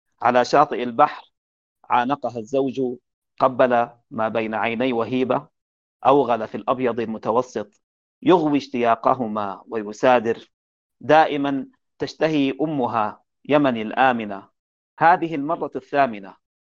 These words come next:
يبدر الماء داخل حوض بنات ولا شيء غامر. يقول الأطباء: "لا شيء مستغرب، بعد لم يبدو مستبعد، كل شيء بمقدار قادر".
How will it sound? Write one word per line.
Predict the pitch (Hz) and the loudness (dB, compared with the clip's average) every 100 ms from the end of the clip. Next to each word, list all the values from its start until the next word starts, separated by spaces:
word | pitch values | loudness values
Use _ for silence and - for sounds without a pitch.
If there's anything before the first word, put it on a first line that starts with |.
| _ | _
يبدر | 143 143 131 131 | -2 -2 0 0
الماء | 123 143 160 143 | 2 4 2 2
داخل | 127 123 135 117 | 2 0 0 -4
حوض | 120 120 | -2 -2
بنات | 117 110 123 139 143 - _ _ _ _ | -2 -2 0 0 0 -6 _ _ _ _
ولا | 127 131 117 | 0 2 2
شيء | 123 117 | 0 -2
غامر. | 107 110 117 104 98 - _ _ _ _ | 0 2 0 0 -8 -16 _ _ _ _
يقول | 127 - 165 | 0 4 4
الأطباء: | 139 123 127 117 160 131 139 | 4 2 -2 2 2 2 0
"لا | 156 | -2
شيء | 165 165 - 147 156 - | -2 -4 0 0 0 -6
مستغرب، | 135 - 165 143 123 110 104 - _ _ _ | -14 2 2 4 0 -2 -10 -14 _ _ _
بعد | - 180 160 | 2 2 0
لم | 156 135 170 175 | -4 -4 -6 -6
يبدو | 160 127 | -8 -6
مستبعد، | 123 117 - 120 110 104 104 - _ _ - | -8 -8 -6 -6 -6 -10 -10 -14 _ _ -8
كل | 127 117 | -6 -6
شيء | 113 143 139 113 104 - _ _ | 0 0 0 -4 -8 -12 _ _
بمقدار | 123 120 113 117 107 101 | -4 -4 0 2 2 0
قادر". | - 113 90 92 | 2 2 2 -10